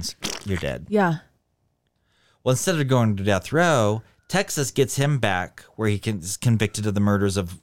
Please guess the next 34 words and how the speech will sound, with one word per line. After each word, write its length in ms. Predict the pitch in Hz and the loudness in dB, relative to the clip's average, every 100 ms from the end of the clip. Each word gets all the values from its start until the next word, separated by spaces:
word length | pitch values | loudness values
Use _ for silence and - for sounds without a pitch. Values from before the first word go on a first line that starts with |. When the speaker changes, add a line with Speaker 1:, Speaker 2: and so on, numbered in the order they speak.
| _ | _
Speaker 1:
Laura 340 | 107 101 98 | -4 0 0
Smithers, 640 | 92 - 98 92 95 92 - | 0 -2 -2 0 -2 -2 -4
Jessica 320 | 95 - 98 | -6 -6 -8
King, 600 | - - 98 92 98 107 | -6 0 2 4 4 2
Speaker 2:
Right. 80 | 98 | 2
Speaker 1:
Kelly 200 | 110 101 | 0 -2
Cox. 720 | - 160 143 139 135 - - - _ _ _ _ _ _ _ _ 127 | -2 0 2 0 -4 -8 -12 -14 _ _ _ _ _ _ _ _ -2
And 140 | 123 | -2
so 200 | - 131 | 0 0
to 200 | - 127 | 2 2
avoid 400 | 107 117 135 123 | 2 2 2 2
the 80 | 104 | 0
death 400 | 135 170 190 - | 0 -2 -4 -4
penalty, 520 | 107 92 87 - 90 | 0 0 -2 -4 -8
he 240 | 92 123 123 | -6 -6 -6
pleads 360 | - 123 107 - | -4 -4 -4 -4
guilty 520 | 120 131 147 127 104 | 0 0 0 0 0
in 220 | 127 90 | 0 -4
Texas 960 | - - 214 - - 98 90 - - - _ - - | -8 -6 -6 -4 -4 -2 -2 -4 -6 -10 _ -20 -16
so 200 | - - | -6 0
that 100 | 120 | 2
he 180 | 117 147 | 2 2
can 180 | 139 127 | 0 -2
serve 320 | - 143 143 | 0 2 2
his 200 | 139 127 | 0 -2
three 260 | - 127 131 | -2 0 2
life 240 | 110 113 | 2 0
sentences 520 | - 131 123 - 104 | 0 -2 -2 -2 0
in 100 | 101 | 0
Texas 380 | 98 139 - 107 | 2 0 -2 -2
and 100 | 107 | 0
doesn't 220 | 107 101 87 | 2 0 -2
get 140 | 78 | -4
killed 460 | - 139 120 - | -2 0 0 -2